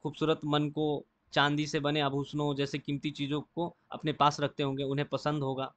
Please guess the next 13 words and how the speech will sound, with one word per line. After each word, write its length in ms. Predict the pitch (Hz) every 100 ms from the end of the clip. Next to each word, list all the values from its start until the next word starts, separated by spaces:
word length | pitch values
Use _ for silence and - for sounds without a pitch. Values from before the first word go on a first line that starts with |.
| _ 127
जैसे 180 | 120
आज 180 | 131 135
भी 120 | 147
आप 100 | 147
देखते 300 | 139 143 -
हैं 140 | 147 160
ना, 80 | 170
लोग 260 | 151 143 _ _ _ -
सोने 320 | 143 139 139
का, 240 | 143 135
चांदी 360 | 131 131 135 135
का 440 | 123 135 131 123 _ _ 139
आभूषण 540 | 127 139 156 151